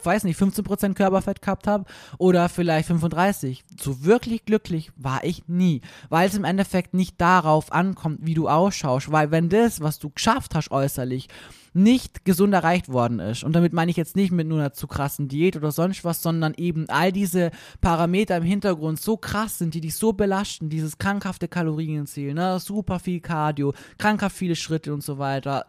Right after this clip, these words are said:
immer großes Defizit haben wollen und so, ne, jeden Tag Training aus, aus Wunsch raus, Kalorien zu verbrennen. Das sind so viele große Themen, die dich jeden Tag so belasten, dass du,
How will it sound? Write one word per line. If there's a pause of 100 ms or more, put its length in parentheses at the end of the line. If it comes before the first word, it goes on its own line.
(140)
immer
großes
Defizit
haben
wollen
und
so,
ne,
jeden
Tag
Training
aus, (300)
aus
Wunsch
raus,
Kalorien
zu
verbrennen.
Das
sind
so
viele
große
Themen,
die
dich
jeden
Tag
so
belasten, (340)
dass
du,